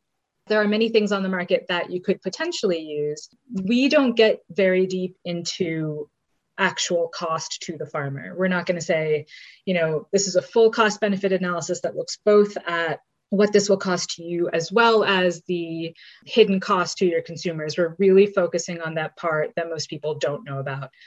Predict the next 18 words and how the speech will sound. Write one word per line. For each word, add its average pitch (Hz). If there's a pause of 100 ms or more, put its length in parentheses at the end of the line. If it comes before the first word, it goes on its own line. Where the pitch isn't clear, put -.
(240)
the 165
part 156 (120)
which 165
is 143
the 151
health 147 (340)
costs - (200)
borne 151
by 143
consumers. 151 (540)
But 202
as 196
I 196
said, 165
the 185
other 190
information 175
is 143